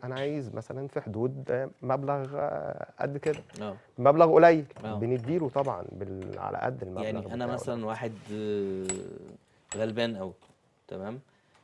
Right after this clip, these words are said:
Speaker 2: عايز بوكيه ورد في حدود خمسة وسبعين جنيه.
Speaker 1: مفيش
Speaker 2: ألاقي؟
Speaker 1: مشكلة. تلاقي حضرتك،
Speaker 2: ألاقي.
Speaker 1: آه، تلاقي.
Speaker 2: تمام.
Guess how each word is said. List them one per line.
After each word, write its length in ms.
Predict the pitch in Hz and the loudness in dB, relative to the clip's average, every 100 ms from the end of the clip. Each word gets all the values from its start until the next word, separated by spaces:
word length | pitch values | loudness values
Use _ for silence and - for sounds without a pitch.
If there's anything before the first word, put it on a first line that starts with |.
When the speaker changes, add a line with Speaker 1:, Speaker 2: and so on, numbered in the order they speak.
| _ - | _ -4
Speaker 2:
عايز 580 | 110 127 113 107 101 | 0 0 -2 -6 -8
بوكيه 380 | 98 95 - 120 | -8 -8 -4 -2
ورد 260 | 117 120 113 | 0 0 -4
في 120 | - | -12
حدود 200 | 104 113 | -12 -10
خمسة 260 | - 120 113 | -8 -8 -8
وسبعين 400 | 101 92 104 101 | -6 -6 -4 -4
جنيه. 200 | 90 - _ _ _ _ _ - - | -8 -12 _ _ _ _ _ -20 -12
Speaker 1:
مفيش 140 | - | -2
Speaker 2:
ألاقي؟ 340 | 110 131 135 | 4 6 6
Speaker 1:
مشكلة. 240 | - - - - | 2 -6 -8 0
تلاقي 320 | 113 143 - | 2 2 0
حضرتك، 280 | 104 107 104 | -6 -4 -2
Speaker 2:
ألاقي. 260 | 110 101 | 0 0
Speaker 1:
آه، 200 | 92 117 - _ - | -2 -8 -14 _ -10
تلاقي. 220 | 98 113 - _ _ | -6 -6 -10 _ _
Speaker 2:
تمام. 300 | 92 92 85 | -12 -10 -12